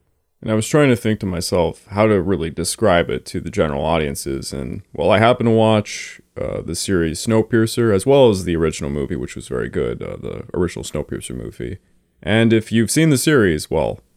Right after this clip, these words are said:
it looks exactly like what they do in it. The arm is completely frozen into an ice block and then smashed with a hammer. That's basically what it looked like.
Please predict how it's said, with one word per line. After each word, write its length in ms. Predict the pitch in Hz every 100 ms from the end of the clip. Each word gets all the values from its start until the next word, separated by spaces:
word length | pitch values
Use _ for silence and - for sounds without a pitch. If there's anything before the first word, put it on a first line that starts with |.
| -
it 220 | 58 -
looks 240 | 78 85 92
exactly 500 | 90 87 92 - 120
like 280 | 113 113
what 140 | 107 104
they 120 | 110
do 160 | 135 143
in 80 |
it. 180 | 87 - _ _ _ _ _ _
The 160 | 107 98
arm 320 | 95 95 92
is 120 | 80
completely 440 | - 67 107 67 65
frozen 520 | 113 120 117 117 107
into 280 | 82 76 78
an 80 |
ice 180 | 87 110
block 420 | - 107 101 95 -
and 160 | 87 90
then 220 | 85 78
smashed 680 | - 95 73 - - - -
with 200 | 69 -
a 60 |
hammer. 460 | 95 82 58 53 101
That's 260 | - - -
basically 440 | - 87 - 67
what 120 | 57
it 60 | 57
looked 200 | 55 -
like. 300 | 50 50